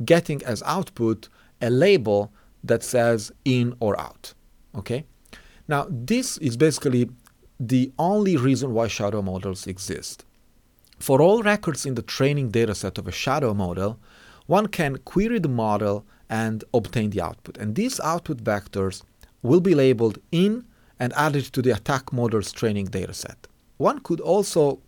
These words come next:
query the shadow model with a test dataset that is disjoint from the training dataset,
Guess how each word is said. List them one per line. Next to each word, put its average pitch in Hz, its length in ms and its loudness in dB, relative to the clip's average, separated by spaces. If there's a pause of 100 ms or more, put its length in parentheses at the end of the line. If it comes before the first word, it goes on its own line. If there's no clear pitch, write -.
query 202 320 2
the 156 80 0
shadow 170 440 0
model 123 280 0
with 110 220 -2
a 110 80 0
test - 540 -4
dataset 104 680 -2 (240)
that 117 140 2
is 113 180 0
disjoint 127 680 2
from 107 220 -6
the 101 80 -2
training 104 440 -2
dataset, 139 520 -8